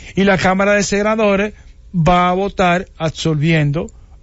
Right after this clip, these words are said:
a su presidente, que es republicano. Por eso es tan difícil y por eso nunca, eh, ha habido un presidente que haya perdido el cargo por un juicio, porque Ronald, eh, Richard Nixon renunció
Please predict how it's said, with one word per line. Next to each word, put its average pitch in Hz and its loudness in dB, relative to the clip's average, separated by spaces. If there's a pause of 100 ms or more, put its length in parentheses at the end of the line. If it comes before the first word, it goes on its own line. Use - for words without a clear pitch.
(120)
a - 0
su 233 -2
presidente, 196 -2
que 156 -2
es 151 0
republicano. 165 -2 (100)
Por 180 0
eso 208 -2
es - -6
tan 208 0
difícil 135 -4 (500)
y 156 0
por 156 0
eso 180 -2
nunca, 208 0 (200)
eh, 156 -2
ha 165 0
habido 175 -2
un 180 -4
presidente 165 -2
que 156 -2
haya 170 2
perdido 170 -2
el 156 0
cargo 151 0 (420)
por 165 0
un 156 2
juicio, 175 0 (300)
porque 160 -2
Ronald, 185 0
eh, 143 -2
Richard 214 0
Nixon 160 -2 (400)
renunció 180 2